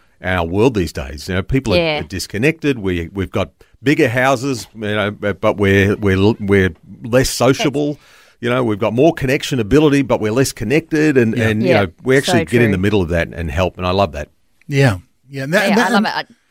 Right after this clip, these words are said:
Speaker 3: that's the feeling that I'm getting, talking to people, talking to Becky. Sorry to interrupt you, Becky, but talking
Speaker 2: That's
Speaker 3: to
Speaker 2: right.
Speaker 3: you and, and, and Robbo and the team.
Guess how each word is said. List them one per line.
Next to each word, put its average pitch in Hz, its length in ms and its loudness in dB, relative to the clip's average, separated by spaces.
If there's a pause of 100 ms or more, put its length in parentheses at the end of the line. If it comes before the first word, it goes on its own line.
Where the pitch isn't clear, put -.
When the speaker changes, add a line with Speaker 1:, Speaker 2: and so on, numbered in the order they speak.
(200)
Speaker 3:
that's 208 220 2
the 208 100 4
feeling 185 320 4
that 147 100 4
I'm 165 200 4
getting, 139 260 0
talking 165 340 0
to 135 80 -6
people, 139 260 -4
talking 185 300 2
to 143 80 -2
Becky. 131 440 -2
Sorry 147 240 2
to 127 40 4
interrupt 113 300 -2
you, 123 80 -6
Becky, 110 200 -6
but 120 140 -2
talking 165 280 2
Speaker 2:
That's - 80 -2
Speaker 3:
to - 40 0
Speaker 2:
right. 127 80 0
Speaker 3:
you 135 200 6
and, 127 100 2
and, 135 240 -2
and 135 140 0
Robbo 135 360 6
and 123 80 2
the 117 60 -2
team. 135 340 0